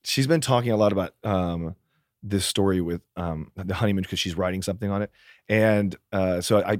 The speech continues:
went deep dived into my phone to find old pictures, like, from that period.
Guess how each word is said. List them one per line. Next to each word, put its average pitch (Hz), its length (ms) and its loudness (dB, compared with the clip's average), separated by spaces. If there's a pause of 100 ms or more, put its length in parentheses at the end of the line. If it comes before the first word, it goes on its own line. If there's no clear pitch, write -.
went 98 300 -2
deep 104 220 -2
dived 98 260 0
into 95 120 -6
my 90 120 -4
phone 92 240 -4
to 90 40 -8
find 90 220 -6
old 87 160 -6
pictures, - 320 -8
like, 87 180 -8
from 104 200 2
that 92 180 -2
period. 95 420 0